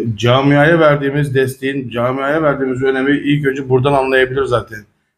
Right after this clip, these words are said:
Yörük Türkmen camiası. E, tabii hizmet anlamına sorduğunuzda bu soruyu, camianın evladı, camianın içerisinden var olan, e, abilerimizle beraber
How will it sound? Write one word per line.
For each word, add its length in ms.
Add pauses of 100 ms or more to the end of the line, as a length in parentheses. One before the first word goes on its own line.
Yörük 280
Türkmen 320
camiası. 720 (320)
E, 80
tabii 260
hizmet 300
anlamına 720
sorduğunuzda 760
bu 100
soruyu, 540 (480)
camianın 680
evladı, 540
camianın 540
içerisinden 640 (360)
var 280
olan, 300 (280)
e, 100 (440)
abilerimizle 680
beraber 420